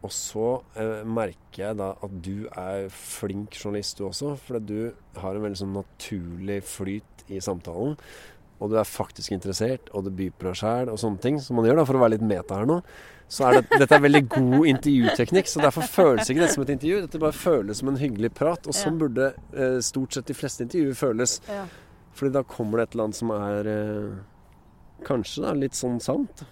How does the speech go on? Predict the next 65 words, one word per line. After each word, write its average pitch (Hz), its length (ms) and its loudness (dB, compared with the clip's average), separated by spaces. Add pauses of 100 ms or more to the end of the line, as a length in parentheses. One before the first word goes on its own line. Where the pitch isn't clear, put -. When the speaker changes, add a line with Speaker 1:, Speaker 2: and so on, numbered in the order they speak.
(240)
Speaker 2:
Mm. 185 380 -6 (120)
Speaker 1:
Så - 140 -10
jeg 156 220 0
har 131 100 4
det 135 100 2
veldig 131 160 -2
fint, 185 200 -6
jeg. 185 100 -14 (160)
Sola 135 400 -6
skinner, 135 300 -2
og 135 80 -2
vi 135 80 -2
sitter 247 220 6
på 294 260 6
Speaker 2:
<laughs> - 680 -2
Speaker 1:
Sørenga 110 540 0
på 120 120 -4
en 120 120 -4
brygge. 123 460 -2 (100)
Speaker 2:
Det - 80 -16
var 85 160 -14
deilig. - 280 -18 (180)
Speaker 1:
Det - 140 -14
er 87 140 -10
ikke 160 160 -8
verst, 113 200 -10
det 110 100 -2
greiene 101 240 -4
her. 151 140 -6 (500)
Speaker 2:
N- 240 240 -2
Speaker 1:
Og 160 180 4
vi 160 100 4
blir 139 280 0
litt - 220 -6
mer 120 140 2
venner 120 280 2
da, 185 80 4
ikke 160 100 2
sant? 165 220 -4 (100)
Speaker 2:
Ja. 190 140 -12 (680)
Speaker 1:
Det - 60 0
er 269 60 4
Speaker 2:
Ja, - 80 4
ja. - 20 2
Speaker 1:
det 120 160 0
det 175 80 -2
er 127 180 0
å - 40 -14
prate 120 240 -4
sammen 110 220 -8
da. 208 60 -4
Vi 165 100 -4
kommer 123 260 -2
litt 120 240 -4
nærmere 98 260 0
hverandre. 117 160 -6
Vi 147 60 -6
Speaker 2:
Har - 80 -4
du 220 60 -4
fått 123 120 -2
Speaker 1:
kjenner 104 140 -4
hverandre 233 180 -2
Speaker 2:
flis? - 100 -10
Speaker 1:
ikke. - 600 -12
Nei. 165 300 0